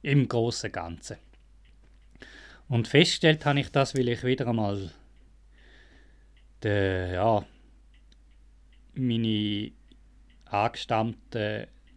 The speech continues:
Lebens-, meinen angestammten Lebensraum verloren habe und auf Zürich gegangen bin. Und dort, äh, haben wir einen Kurs gemacht. Und dort hat's auch, im Restaurant hat man auch eine Tagessuppe haben.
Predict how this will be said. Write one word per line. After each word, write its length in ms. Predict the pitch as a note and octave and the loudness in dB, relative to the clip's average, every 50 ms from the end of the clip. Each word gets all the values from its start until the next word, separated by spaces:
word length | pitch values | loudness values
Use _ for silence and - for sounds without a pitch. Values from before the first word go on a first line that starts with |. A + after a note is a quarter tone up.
| - - | -14 -10
Lebens-, 600 | A2+ G#2+ G#2+ G#2 G2+ G#2+ A2+ - C3 - - - | -8 -6 -4 -4 -4 -6 -6 -6 -8 -8 -6 -4
meinen 200 | B2 A#2 A2+ A2 | -4 -2 0 0
angestammten 540 | A2 B2 B2 - - A#2+ G#2+ G#2 - A#2+ G#2+ | 0 0 0 -2 -2 -2 -2 -2 -2 -2 -2
Lebensraum 520 | G#2 A#2 A#2+ C#3+ - - C3 A#2+ A2+ G#2+ | -2 -2 -2 -4 -4 -4 -2 -2 -2 -4
verloren 460 | - - G#2 G2 G2 G2 B2 D#3+ D#3 C3 | -4 -4 -4 -2 0 2 2 2 2 2
habe 240 | D3 D3 D#3 D#3+ | 2 2 2 0
und 160 | E3+ C3 A2 G2+ | -2 -4 -6 -6
auf 140 | G2 - | -8 -10
Zürich 360 | - - - D3 D#3 D#3+ E3 D#3+ | -8 -4 -2 0 0 0 0 0
gegangen 400 | - D#3+ D3+ D#3 D#3+ F3 F3+ E3+ | 2 2 2 4 4 2 0 2
bin. 420 | F3+ D3 E3 G3+ B3 C4 - - - - - - - - - - - - - - - - - - - - - - - - - - - - - - - - - - - - - - - - - - - - | 2 4 6 6 4 4 2 -4 -20 -20 -20 -20 -20 -20 -20 -20 -20 -20 -20 -20 -20 -20 -20 -20 -20 -20 -20 -20 -20 -20 -20 -20 -20 -20 -20 -20 -20 -20 -20 -20 -20 -20 -20 -20 -20 -20 -20 -20 -20 -8
Und 640 | - F#3+ B2+ C3 C3 B2+ C3 B2 - - - - - | -2 2 4 6 6 6 4 2 0 -4 -2 4 6
dort, 260 | C3 D3 D#3 - - | 6 6 6 4 4
äh, 400 | D3 C#3+ C#3+ C#3+ C#3 C#3+ C#3+ D3 - - | 4 6 6 6 4 2 0 -4 -8 -6
haben 220 | - C3 A#2+ A#2 | -4 -2 0 0
wir 120 | A2+ A2 | 0 0
einen 120 | G#2 G#2 G2+ | -2 -4 -4
Kurs 460 | - - B2+ C3+ D#3 F#3+ - - - | -2 0 2 4 4 2 0 -4 -4
gemacht. 580 | - C#3+ D3 D#3+ E3+ D#3+ D#2 - - - - - - - - - - - - - - - - - | 0 2 2 2 2 0 -4 -12 -14 -16 -20 -20 -20 -20 -20 -20 -20 -20 -20 -20 -20 -20 -16 -12
Und 180 | C3 G#2+ - C3 | -12 -4 0 2
dort 160 | C3 B2+ - | 2 2 2
hat's 200 | A#2 G#2 - - | -2 -4 -6 -4
auch, 280 | B2 A2 C3+ F#3+ A#3 | 0 2 4 6 6
im 500 | A3+ E3 D3+ C#3+ C3+ B2+ B2 B2+ B2 A#2+ | 6 6 6 4 2 0 -2 -4 -6 -4
Restaurant 600 | A2+ B2+ D#3+ F#3+ - - - D#3 C#3+ D3 D3 C3 | -2 0 0 0 0 0 0 2 4 4 4 2
hat 200 | B2 A#2 - - | 0 -2 -2 -4
man 100 | A#2+ G#2+ | -6 -4
auch 240 | F#2 G#2 D3 E3+ - | -2 0 0 2 2
eine 240 | G3+ G#3 G3 E3 - | 2 2 2 0 -2
Tagessuppe 760 | - A#2 C3 B2+ - D#3+ D#3+ - - F3+ E3 E3+ - - E3 D3 | -2 -2 -2 0 -2 -4 -4 -2 -4 -4 -4 -4 -2 0 0 2
haben. 240 | D#3+ F3+ B3+ D4 | 2 2 0 0